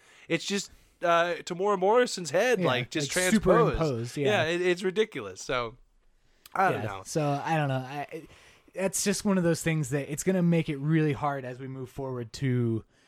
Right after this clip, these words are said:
Speaker 2: be able to share those movies, I think, with, uh, you know, with my future children, <laughs> such that maybe they could exist.
Speaker 1: Fair enough. Uh, but all the same, yeah, I, uh, you know, I, I, I,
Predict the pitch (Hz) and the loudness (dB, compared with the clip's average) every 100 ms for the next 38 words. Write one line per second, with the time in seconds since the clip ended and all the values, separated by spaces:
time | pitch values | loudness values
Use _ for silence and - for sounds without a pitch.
0 | _ - 151 143 131 127 - 135 123 - | _ -8 -2 -2 -2 -4 -6 -6 -4 -2
1 | 143 123 113 120 113 - 117 110 107 101 | -2 -2 -2 -2 -2 -4 -4 -4 -6 -6
2 | 110 107 127 107 113 117 107 - _ _ | -8 -6 -6 -4 -4 -6 -8 -18 _ _
3 | _ _ 135 - - 110 101 101 98 - | _ _ -18 -18 -18 -14 -10 -10 -12 -12
4 | 120 92 95 _ _ _ 202 - 143 - | -10 -10 -12 _ _ _ -20 -14 -12 -10
5 | 131 120 - 156 - 131 - 139 117 104 | -8 -8 -4 -4 -2 -4 -4 -6 -4 -6
6 | 101 104 - - - - 120 - - 113 | -6 -6 -8 -16 -12 -10 -10 -12 -10 -8
7 | 120 107 107 107 101 101 - 104 101 104 | -8 -6 -6 -6 -8 -8 -8 -8 -8 -10
8 | 92 - - _ - 101 95 85 85 _ | -10 -16 -20 _ -12 -10 -8 -12 -14 _
9 | _ _ _ _ _ _ - 127 131 127 | _ _ _ _ _ _ -2 2 2 2
10 | 131 - 233 254 233 - 156 139 143 127 | 0 2 4 6 4 4 -2 -2 -2 -2
11 | 110 123 151 165 156 143 135 127 113 _ | -2 -2 0 0 2 2 2 0 -6 _
12 | _ - 131 113 123 135 151 147 151 147 | _ -10 -4 0 0 0 0 2 0 0
13 | 147 147 139 | 0 0 -4